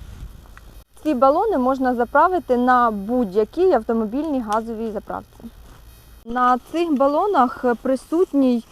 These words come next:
запобіжний клапан, який, е, у разі перевищення тиску всередині стравить лишній газ в атмосферу. Зараз давайте спробуємо його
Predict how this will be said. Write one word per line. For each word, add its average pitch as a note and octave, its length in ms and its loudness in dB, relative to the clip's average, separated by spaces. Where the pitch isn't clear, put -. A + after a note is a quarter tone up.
запобіжний A3+ 880 -2
клапан, B3+ 540 -2
який, B3+ 640 2
е, B3 200 6
у C4 260 -2
разі A3+ 720 2
перевищення A#3+ 760 0
тиску D#4 460 -8
всередині G3+ 800 -4
стравить G#3 800 -2
лишній A3+ 540 -2
газ C#4+ 280 -2
в B3 140 -4
атмосферу. A3+ 720 -10
Зараз E4+ 260 -4
давайте B3+ 340 0
спробуємо C4 640 -2
його A#3+ 480 -4